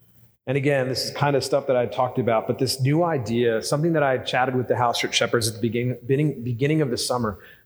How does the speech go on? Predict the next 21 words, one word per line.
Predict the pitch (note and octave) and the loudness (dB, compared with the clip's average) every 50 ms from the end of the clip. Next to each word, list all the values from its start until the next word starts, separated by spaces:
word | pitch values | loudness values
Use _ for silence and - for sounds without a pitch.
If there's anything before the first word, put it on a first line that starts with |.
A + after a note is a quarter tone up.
| _ - | _ -8
what | G#2+ A2+ C3 D3+ F3 E3 - | -4 0 2 2 2 2 2
would | A#3 B3+ B3+ | 0 2 0
it | B3+ - - | 0 0 0
look | C3+ C3+ C3+ - - | 0 -2 -2 -2 0
like | A2 G#2+ G#2 G#2 G#2 - - - - _ _ _ _ _ - - | 0 0 0 -2 -6 -10 -18 -20 -20 _ _ _ _ _ -4 -4
if | C3 - | 0 2
our | C#3 C3+ C3 | 2 0 0
house | A2+ - E3 E3+ F3 - - | 0 2 2 0 0 0 -2
churches | F#3 D3+ - D3+ C3+ - | -2 -2 0 0 -2 0
saw | - - E3 D#3 D#3 F3 | 0 0 2 2 2 2
themselves | F3 F#3 F3 D#3+ - - - B2+ C3 B2 A#2+ A#2 A#2 A#2 - - - _ _ _ _ _ _ _ - | 2 0 0 0 0 0 0 2 2 2 0 0 -4 -6 -10 -12 -14 _ _ _ _ _ _ _ -2
as | B2 B2 A#2+ - | 0 0 0 0
socially | - - - D3+ E3 F3 - - - G#3 G3+ G#3 G#3+ G#3+ A3 G#3+ F#3+ - - - - - | -2 0 0 0 0 0 -2 -2 0 2 2 2 0 0 -2 -4 -4 -6 -8 -16 -12 -4
and | - C3+ | -2 0
spiritually | B2 - - - - C#3+ C3+ D3+ D#3 D3+ - E3 D3+ C#3+ | 0 0 0 0 0 2 2 2 2 0 0 0 2 2
responsible | C3 B2 - - - - C#3 C3 C#3 C3+ - D#3 B2 D3 C#3+ C#3 | 2 0 -2 -4 0 2 2 2 2 0 0 0 0 2 0 0
to, | - - - - B3+ C4 A#3 E3 C#3+ D#3 G3 F#3+ - - G#2+ | -2 -4 -4 -4 -2 0 2 2 2 2 0 -2 -6 -6 -4
not | B2 C3 D3+ - - - | -2 -2 -2 -2 -4 -6
for, | - D#3+ D3 B2 A2 A2+ A#2+ C#3 C#3 - - - _ _ _ _ _ _ _ _ _ - | -2 0 2 2 2 2 0 -2 -4 -6 -10 -20 _ _ _ _ _ _ _ _ _ -6
the | - A#2 B2+ B2+ | 0 2 2 2
geographical | A#2 G2+ B2 C#3 D3 C#3 B2 C3 C3+ C3+ C3 - - - C3 A#2 | 2 0 0 0 -2 0 2 2 2 2 2 0 -2 0 0 0